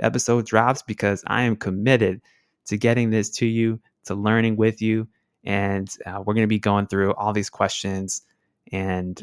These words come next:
I-, I'm excited for what's next. So thank you so much for listening, and have an incredible, wonderful day.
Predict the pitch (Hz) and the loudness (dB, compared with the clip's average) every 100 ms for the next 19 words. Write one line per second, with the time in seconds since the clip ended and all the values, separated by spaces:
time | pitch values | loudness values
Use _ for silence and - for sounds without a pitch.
0 | - - - 101 101 - 95 92 92 92 | -8 -6 0 2 2 2 0 0 0 -2
1 | 87 92 85 - - _ - 95 92 - | -4 -8 -12 -12 -14 _ 2 2 2 -8
2 | _ - 123 123 131 123 - 120 135 156 | _ 4 4 6 4 4 4 6 6 4
3 | 160 170 - _ _ _ _ - 101 110 | 0 0 -8 _ _ _ _ -6 -4 0
4 | 107 - 95 - - 135 123 120 113 113 | -2 0 -6 -4 0 4 4 6 4 2
5 | - 95 110 113 104 92 92 87 | -6 0 2 4 2 -2 -4 -6